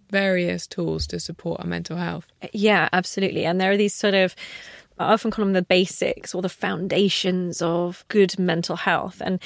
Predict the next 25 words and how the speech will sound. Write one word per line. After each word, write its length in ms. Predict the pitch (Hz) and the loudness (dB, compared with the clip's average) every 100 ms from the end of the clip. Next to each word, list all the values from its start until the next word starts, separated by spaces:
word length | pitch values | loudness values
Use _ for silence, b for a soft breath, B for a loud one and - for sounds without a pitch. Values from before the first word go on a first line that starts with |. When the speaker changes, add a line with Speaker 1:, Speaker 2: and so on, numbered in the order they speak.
| B B - | B B -4
Speaker 2:
and 80 | |
it's 80 | 262 | 0
almost 220 | 330 311 | 2 0
similar 280 | - 226 220 | 2 2 4
to, 200 | 196 - | 2 2
you 240 | 196 185 208 | 0 2 2
know, 80 | 180 | 4
you 160 | 185 | 2
have 140 | 180 190 | 0 -2
a 40 | |
sort 160 | - 190 | -4 -6
of 60 | |
physical, 600 | - - 190 - 190 - - | -2 0 0 -2 -2 -4 -4
people 240 | 202 190 | 0 4
are 80 | 185 | 6
aware 200 | 190 196 | 6 4
of 80 | 180 | 2
that 140 | - | -2
sort 120 | - | -2
of 60 | 180 | 0
physical 420 | - 180 - 180 | 0 0 0 -2
health 260 | 202 185 - | 2 2 2
immune 400 | 190 190 208 208 | 4 4 6 4
system. 640 | 190 196 - - - 180 180 B B | 2 -2 -2 -4 -2 -2 -4 B B
And 220 | - 220 | -2 0